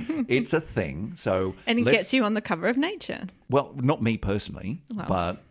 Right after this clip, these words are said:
Speaker 1: it does
Speaker 2: the
Speaker 1: get on the
Speaker 2: Boomerang team definitely did.
Speaker 1: Really?
Speaker 2: Yeah, yeah.
Speaker 1: Okay.
Speaker 2: For
Speaker 1: So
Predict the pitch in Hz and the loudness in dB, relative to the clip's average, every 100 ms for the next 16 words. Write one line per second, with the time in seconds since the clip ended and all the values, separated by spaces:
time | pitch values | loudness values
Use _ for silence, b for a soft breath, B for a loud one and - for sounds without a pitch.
0 | - - - 208 262 262 226 190 226 180 | -6 -2 2 6 6 6 4 2 0 -2
1 | 170 170 185 - - - - - 110 185 | 0 -4 -6 -6 -8 -6 -8 -2 -2 -2
2 | 240 240 220 240 185 180 190 85 131 202 | -4 -4 -2 -2 -2 -4 -2 -2 -4 -8
3 | 208 175 | -4 0